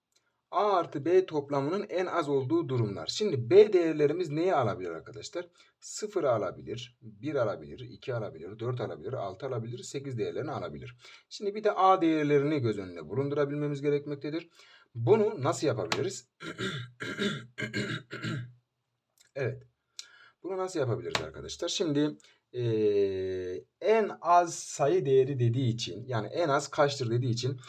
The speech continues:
A yerine bir değerini verebilirdik arkadaşlar.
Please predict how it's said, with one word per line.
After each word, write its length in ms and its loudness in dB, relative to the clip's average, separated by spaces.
A 200 4
yerine 480 0
bir 520 0
değerini 400 8
verebilirdik 480 0
arkadaşlar. 680 -14